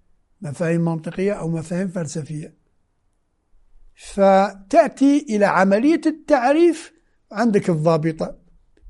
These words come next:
يأتي إذا كنت في التعريف الداخلي بالجنس والفصل، المنطقي يقول يأتي، تأتي بالجنس ثم تأتي بالفصل.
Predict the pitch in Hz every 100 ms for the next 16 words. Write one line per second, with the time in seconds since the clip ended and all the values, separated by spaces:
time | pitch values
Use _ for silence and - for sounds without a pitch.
0 | - 180 226 - 208 208 - 190 208 220
1 | 277 262 - 220 - 190 214 277 214 147
2 | 202 190 180 170 208 - - _ - -
3 | - - - _ _ - 147 147 185 185
4 | 165 147 180 190 - - 220 254 254 226
5 | 226 202 185 185 151 156 170 226 - 220
6 | - 233 175 180 180 226 185 254 240 -
7 | - _ _ _ _ _ - - _ -
8 | - 196 196 196 208 190 151 127 147 -
9 | -